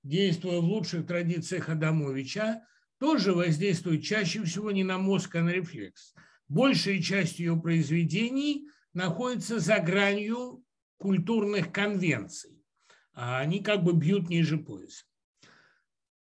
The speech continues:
Вообще, чтобы культура, чтобы особенно книга, ну, кино с его визуальной агрессией иногда да, а вот чтобы книга подействовала. На меня один раз подействовала. Я прочел Веллера, э, значит, его "Майора Звягина",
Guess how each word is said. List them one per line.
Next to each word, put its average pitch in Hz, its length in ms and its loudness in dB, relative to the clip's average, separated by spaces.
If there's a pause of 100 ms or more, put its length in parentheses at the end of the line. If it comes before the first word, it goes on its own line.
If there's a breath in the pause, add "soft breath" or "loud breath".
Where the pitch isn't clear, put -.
Вообще, 285 560 4
чтобы 202 360 -2
культура, 247 720 2
чтобы 220 260 0
особенно 294 460 4
книга, 156 480 2
ну, 170 160 -2
кино 262 400 4
с - 140 0
его 190 160 2
визуальной 175 560 2
агрессией 170 520 -2
иногда 208 380 0
да, 160 380 -2 (280 soft breath)
а 151 80 -2
вот 220 160 2
чтобы 226 360 2
книга 214 480 6
подействовала. 113 720 -8
На 165 40 -4
меня 294 280 0
один 285 260 2
раз 240 220 -2
подействовала. 131 760 -8 (720 soft breath)
Я 240 220 4
прочел 247 560 4
Веллера, 185 800 2 (180)
э, 127 760 -10
значит, 120 480 -12
его 127 300 -6
"Майора 135 440 -2
Звягина", 139 640 -6